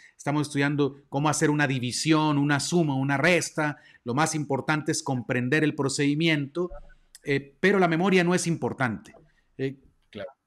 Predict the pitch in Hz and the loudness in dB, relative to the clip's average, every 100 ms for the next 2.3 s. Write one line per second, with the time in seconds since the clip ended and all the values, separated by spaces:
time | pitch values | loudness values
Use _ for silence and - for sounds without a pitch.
0 | _ - 180 190 170 143 131 - 127 - | _ 2 4 4 2 0 -2 -2 -4 -6
1 | - _ - - _ _ - 240 165 - | -18 _ -20 -20 _ _ 4 4 4 0
2 | 196 196 285 | -2 -2 -4